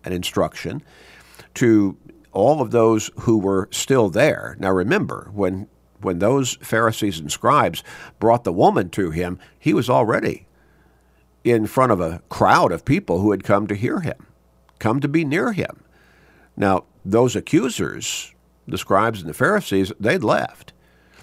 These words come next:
but that crowd of people were still there. And perhaps that woman was still there in that, in that general setting. And so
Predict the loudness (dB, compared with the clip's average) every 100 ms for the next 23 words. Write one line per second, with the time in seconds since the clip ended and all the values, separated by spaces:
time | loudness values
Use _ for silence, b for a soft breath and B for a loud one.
0 | b -6 -4 -6 -2 0 0 0 -2 -2
1 | -4 -6 -2 0 0 -2 -6 -10 -16 b
2 | b b b b b b 0 0 0 -8
3 | _ _ -8 -4 -4 -4 -6 -2 -2 -2
4 | -4 -6 -8 -2 -2 -4 -8 -10 -16 _
5 | _ _ _ -4 -2 0 -2 -4 _ -6
6 | -2 -4 -2 -2 0 -2 -2 -4 -4 -4
7 | -10 _ b b b b -2 -2 2 2
8 | 2